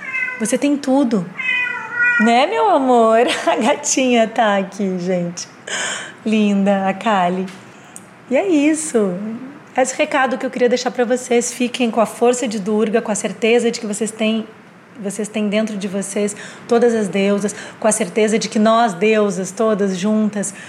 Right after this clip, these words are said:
somos muito mais fortes e podemos enfrentar quantas pessoas forem necessárias nesse patriarcado pra fazer valer a nossa força, o nosso amor, a nossa receptividade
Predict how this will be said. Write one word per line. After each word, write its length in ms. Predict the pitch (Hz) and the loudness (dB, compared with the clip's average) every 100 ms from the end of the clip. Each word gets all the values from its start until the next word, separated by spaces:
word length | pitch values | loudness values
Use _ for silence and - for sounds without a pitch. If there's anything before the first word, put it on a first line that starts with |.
| - | -8
somos 420 | - 240 226 214 | -2 2 2 2
muito 440 | 208 226 262 254 202 | 2 4 4 2 0
mais 220 | 185 190 | -2 -2
fortes 760 | - 190 190 190 - 196 - - - - - - - | 0 2 2 0 -6 -6 -8 -12 -16 -20 -20 -14 -8
e 80 | |
podemos 600 | - 202 202 196 202 - - - - - | -2 0 2 2 2 -2 -10 -20 -16 -4
enfrentar 840 | 214 196 208 196 196 196 190 196 - - - - - | -2 0 0 0 0 0 0 -2 -10 -20 -20 -20 -6
quantas 380 | - 226 220 202 | 0 2 2 -2
pessoas 500 | - 190 - 202 196 | -4 -6 -2 0 -2
forem 280 | - 208 202 | 0 0 2
necessárias 800 | 196 185 196 - 196 196 196 196 | 0 0 -4 -2 0 2 0 -2
nesse 220 | 196 190 | -4 -6
patriarcado 920 | - 196 196 185 180 202 202 202 190 185 - - - | -4 -4 -2 -2 -2 0 2 2 0 -4 -10 -16 -6
pra 120 | 214 | -4
fazer 340 | 208 214 185 214 | 0 -2 0 2
valer 440 | 220 208 214 226 | 2 4 4 4
a 60 | 214 | 2
nossa 240 | 202 208 | 0 -2
força, 760 | - 220 214 226 214 214 196 - 214 | -4 2 4 4 2 0 0 -2 0
o 40 | |
nosso 300 | 208 202 220 | 0 2 2
amor, 500 | 202 202 208 220 190 - - - - - - - - - 202 | 4 4 4 4 2 -4 -16 -18 -20 -20 -20 -20 -20 -12 -4
a 60 | |
nossa 220 | 202 196 | -2 0
receptividade 1400 | 208 208 - - - 190 175 196 202 214 185 165 185 180 | -2 -2 -4 -6 -6 -4 0 2 2 2 0 -2 -4 -6